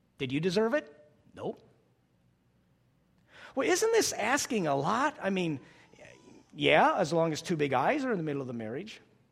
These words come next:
That's why marriage takes three. That's why you put Christ at the center. "And submit to one another out of reverence for him."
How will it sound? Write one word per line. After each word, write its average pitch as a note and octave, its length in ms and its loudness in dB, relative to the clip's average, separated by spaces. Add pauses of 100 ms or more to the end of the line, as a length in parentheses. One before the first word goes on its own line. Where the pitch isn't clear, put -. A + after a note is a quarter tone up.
(340)
That's G3+ 180 2
why B3+ 80 2
marriage E3+ 320 0
takes F3+ 220 -6
three. - 260 -8
That's E3 240 -4
why D#3+ 100 -2
you F3+ 80 -2
put G3+ 200 -8
Christ D#3 320 -8
at D3+ 80 -12
the D#3 80 -14
center. - 340 -8
"And E3+ 160 2
submit F3 380 -2
to C#4 100 -6
one A3+ 200 -2
another F#3 360 -2
out D3+ 160 -2
of E3+ 140 -8
reverence C#3+ 400 -6
for C#3 480 -6 (240)
him." G#3 240 -2